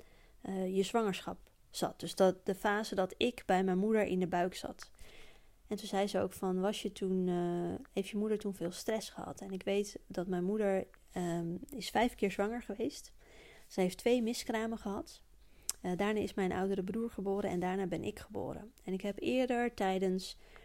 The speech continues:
spiegelsessies en hypnosesessies heb ik al, eh, naar voren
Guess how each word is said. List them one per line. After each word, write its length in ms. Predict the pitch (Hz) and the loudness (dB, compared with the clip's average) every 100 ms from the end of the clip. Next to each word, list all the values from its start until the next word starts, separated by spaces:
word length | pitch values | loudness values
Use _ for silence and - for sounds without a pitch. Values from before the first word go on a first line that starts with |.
| - - | -20 -20
spiegelsessies 880 | - - 233 214 - 202 202 196 190 | -10 -6 -4 -4 0 0 2 -2 0
en 140 | 175 | 0
hypnosesessies 1080 | 185 180 196 196 226 220 - 202 202 196 - | 2 2 2 2 2 -2 -4 -4 -2 -4 -4
heb 200 | 202 196 | -4 -2
ik 260 | 190 - - - - - - - - | -2 -4 -14 -20 -20 -20 -20 -18 -8
al, 640 | - 180 190 190 185 - | -2 2 4 4 2 0
eh, 320 | - 180 180 | -4 -4 -2
naar 220 | 185 180 185 | 0 0 -2
voren 600 | - 254 262 247 240 | 2 4 6 4 2